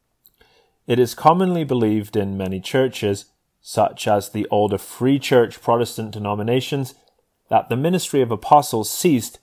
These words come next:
with the twelve apostles and Paul at the end of the New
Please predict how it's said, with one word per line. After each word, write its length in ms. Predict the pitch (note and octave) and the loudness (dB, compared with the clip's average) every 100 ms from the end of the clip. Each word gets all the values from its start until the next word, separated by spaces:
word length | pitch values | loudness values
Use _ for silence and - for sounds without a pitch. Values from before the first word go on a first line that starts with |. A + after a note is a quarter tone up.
| _ | _
with 140 | B2+ C3 | -6 -4
the 80 | |
twelve 320 | B2 - A2+ G#2 | -4 2 2 2
apostles 600 | G2 C#3 B2+ - G#2 - _ _ _ _ - | 0 2 4 2 -2 -4 _ _ _ _ -8
and 240 | G#2+ G#2+ | -8 -8
Paul 500 | - E3+ A#2+ A2 - _ _ | 6 8 10 6 2 _ _
at 180 | A#2 - | -2 0
the 140 | A#2 - | -2 -2
end 200 | A#2+ C3+ | -2 0
of 100 | B2+ | -2
the 100 | C3 | -2
New 320 | A#2+ G#2+ A2 | -2 -2 -4